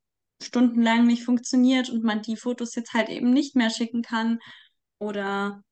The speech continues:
einfach dort nicht erreichbar ist und da einfach die Zeit anders läuft. Also ich finde immer, in, bei uns ist immer alles so durchgetaktet und wir streben irgendwie so dazu, alles auf die Minute pünktlich zu schaffen und,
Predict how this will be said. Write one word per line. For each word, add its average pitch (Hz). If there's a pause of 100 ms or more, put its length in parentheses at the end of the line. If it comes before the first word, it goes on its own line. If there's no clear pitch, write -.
(400)
einfach 202
dort 208 (100)
nicht 220
erreichbar 220
ist 202
und 202
da 202
einfach 202 (100)
die 202
Zeit 254 (800)
anders 196
läuft. 175 (160)
Also 185
ich 175
finde 202
immer, 190
in, 202
bei 214
uns 262
ist 277
immer 247
alles 247
so 233
durchgetaktet 247
und 196
wir 196 (480)
streben 240
irgendwie 233
so 220
dazu, 214
alles 226
auf 214
die 233
Minute 233
pünktlich 247
zu 233
schaffen 226
und, 208